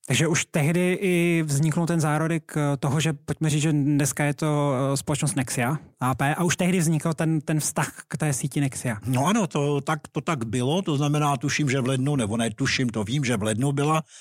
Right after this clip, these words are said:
Speaker 2: založena společnost Audit Plus a někdy na nějakém březnovém zasedání, eh, Nexia International byl Audit Plus,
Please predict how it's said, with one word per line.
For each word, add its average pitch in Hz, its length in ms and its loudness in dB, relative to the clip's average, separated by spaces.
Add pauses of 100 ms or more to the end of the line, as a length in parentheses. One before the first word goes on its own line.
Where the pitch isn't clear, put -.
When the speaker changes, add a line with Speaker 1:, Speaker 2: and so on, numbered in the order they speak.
(180)
Speaker 2:
založena 143 480 2
společnost 147 680 -2
Audit 143 380 0
Plus 147 280 0
a 139 100 2
někdy 139 300 2
na 139 80 2
nějakém 135 400 0
březnovém 131 600 0
zasedání, 135 760 0
eh, 117 760 -4
Nexia 127 440 0
International 127 640 0
byl 127 160 0
Audit 120 360 -2
Plus, 127 320 -2